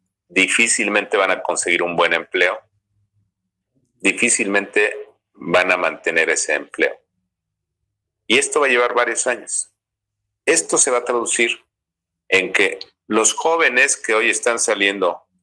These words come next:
de las universidades o aquellos que están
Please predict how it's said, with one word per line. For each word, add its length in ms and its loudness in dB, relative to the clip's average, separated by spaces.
de 160 2
las 240 0
universidades 880 -2
o 160 4
aquellos 480 0
que 220 -2
están 520 -2